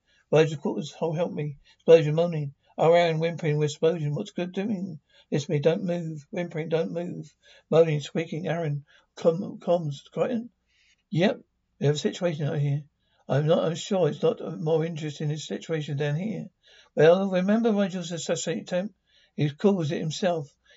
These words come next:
His body fluids are turned explosive. I stand corrected. What am I going to do now? Do you want to live? Then you better swat, sweating.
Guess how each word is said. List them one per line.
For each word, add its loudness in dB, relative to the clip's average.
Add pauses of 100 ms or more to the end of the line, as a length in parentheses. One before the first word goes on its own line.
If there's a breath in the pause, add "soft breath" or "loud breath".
His 0
body 8
fluids -4
are -2
turned 0
explosive. -6 (840)
I 4
stand 0
corrected. -2 (300)
What 6
am 6
I 4
going 0
to -6
do -2
now? 0 (300)
Do -2
you 2
want 4
to 0
live? -2 (1000)
Then -2
you 0
better 6
swat, 2 (200)
sweating. -2